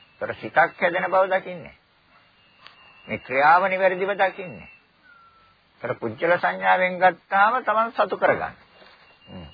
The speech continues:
තමන්ට අයිති කර ගන්න ඕනේ. තමන්ට අයිති කර ගැනීමේ සිතක්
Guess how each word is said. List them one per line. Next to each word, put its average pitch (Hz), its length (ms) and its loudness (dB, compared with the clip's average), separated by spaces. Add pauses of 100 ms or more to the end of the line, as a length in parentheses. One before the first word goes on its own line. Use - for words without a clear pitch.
(280)
තමන්ට 113 320 -6
අයිති 101 220 -4
කර 85 140 -10
ගන්න - 280 -16
ඕනේ. - 220 -20 (920)
තමන්ට 214 260 2
අයිති 165 340 2
කර 220 200 -2
ගැනීමේ 233 800 -4
සිතක් - 260 -6